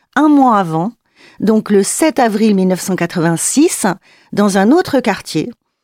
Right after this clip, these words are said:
du côté de la place de Vénétie, dans le treizième arrondissement de Paris, et avec le même mode opératoire. La petite capturée dans l'ascenseur au moment où elle part à l'école,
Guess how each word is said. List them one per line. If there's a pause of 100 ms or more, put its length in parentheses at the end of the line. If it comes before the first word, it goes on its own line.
(200)
du
côté
de
la
place
de
Vénétie,
dans
le
treizième
arrondissement
de
Paris, (220)
et (140)
avec
le
même
mode
opératoire.
La
petite
capturée
dans
l'ascenseur
au
moment
où
elle
part
à
l'école,